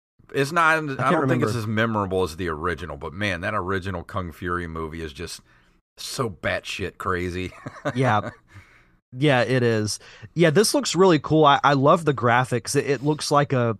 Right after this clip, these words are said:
Speaker 2: a beefed up Super Nintendo or Sega Genesis game. I, I
Speaker 1: Yeah.
Speaker 2: like the color palette.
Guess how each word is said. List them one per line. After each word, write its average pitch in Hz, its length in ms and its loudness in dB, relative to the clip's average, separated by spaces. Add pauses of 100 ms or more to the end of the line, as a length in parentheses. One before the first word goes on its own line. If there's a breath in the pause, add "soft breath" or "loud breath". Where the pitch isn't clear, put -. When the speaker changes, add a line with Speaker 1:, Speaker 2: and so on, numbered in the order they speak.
(100)
Speaker 2:
a 127 140 -2
beefed 135 400 0
up 127 200 2 (200)
Super - 320 0
Nintendo 123 500 0
or 110 140 2
Sega 110 300 -2
Genesis 110 480 -4
game. 104 360 -4
I, 110 160 2
I 127 100 6
Speaker 1:
Yeah. 135 120 4
Speaker 2:
like 147 200 2
the 117 80 -2
color 117 300 2
palette. 143 440 4